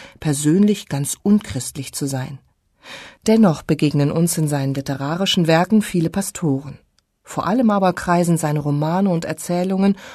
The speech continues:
um zentrale christliche Themen wie Schuld und Vergebung.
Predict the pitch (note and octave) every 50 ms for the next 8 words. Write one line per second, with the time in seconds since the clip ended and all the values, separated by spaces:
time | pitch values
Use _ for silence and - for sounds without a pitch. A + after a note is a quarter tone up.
0 | - - - G3 G3 G3 - A3+ G#3+ G#3 - F#3+ F3+ F3+ F#3 G3+ A#3 A#3+ - -
1 | F#3 E3+ - - E3 D#3+ - F3+ F#3 - G#3+ A3 G3+ E3 D3+ C#3 C3 B2+ C3+ C3+
2 | - - - G3+ G3+ G3 G3 - - _ _ _ _ - F3+ F#3 - G#3+ G3+ F#3+
3 | G3+ F#3 F3 - C#3+ C3+ C3+ -